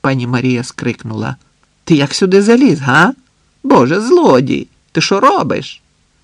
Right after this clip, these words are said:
«Пані Марія, та це я, Яків. Забирайся, поки я міліцію не викликала».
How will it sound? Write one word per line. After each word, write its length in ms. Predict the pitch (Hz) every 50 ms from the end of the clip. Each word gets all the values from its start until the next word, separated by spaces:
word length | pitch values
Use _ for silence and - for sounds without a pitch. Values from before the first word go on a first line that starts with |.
| _ _ _ _ _ _ _ _ _ _ _ _ _ _
«Пані 340 | 160 147 143 127 113 117
Марія, 360 | 107 101 107 - 90 - - -
та 160 | - 143 139
це 200 | - - 180 185
я, 420 | 185 175 170 175 170 151 117 -
Яків. 680 | 120 131 151 165 175 165 131 - - - - - - - - _ _ _ _ _ _ _ _ - - - - - _ -
Забирайся, 760 | 127 156 - - - - 240 226 220 220 220 190 - 170 156
поки 240 | - 151 - -
я 80 | 165 160
міліцію 580 | 156 151 160 180 208 214 170 - - 151 147 143
не 120 | 139 143
викликала». 720 | 143 151 147 - - 123 127 - - 120 123 110 107 -